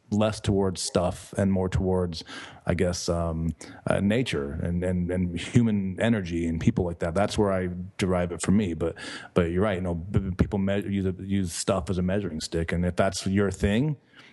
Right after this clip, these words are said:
then it's cool. It's just not my thing. So I just, I wanna make sure people know, like, I don't, I, I, I couldn't stand it when I hear people talk about, like, especially people who are in this position of authority and, and, and leadership to influence people's lives,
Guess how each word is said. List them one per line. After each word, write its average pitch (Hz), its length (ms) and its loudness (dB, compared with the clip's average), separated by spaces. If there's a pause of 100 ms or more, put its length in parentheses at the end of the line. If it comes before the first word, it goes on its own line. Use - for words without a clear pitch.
(180)
then 92 540 2
it's 95 160 -2
cool. 76 500 0
It's - 120 -6
just 92 260 -2
not 90 460 -2
my 107 180 2
thing. 76 440 -6
So 76 220 -4
I 85 60 0
just, 92 320 -2
I 95 60 4
wanna 101 240 2
make 87 120 -4
sure - 200 2
people 95 240 0
know, 98 180 2
like, 87 340 -4
I 98 80 4
don't, 101 140 2
I, 104 180 2
I, 110 300 2
I 104 60 2
couldn't 131 320 0
stand 110 360 2
it 95 80 -2
when 92 140 0
I 92 60 2
hear 101 180 4
people 101 320 0
talk 95 300 0
about, 90 240 2
like, 92 100 -2
especially 117 320 2
people 101 300 0
who 98 80 4
are 92 280 0 (360)
in 104 60 6
this 95 100 2
position 101 420 0
of 92 140 0
authority 98 500 0
and, 87 240 -2
and, 87 240 0 (320)
and 87 180 2
leadership 101 560 0
to 90 380 0
influence 104 360 2
people's 90 340 0
lives, 90 500 0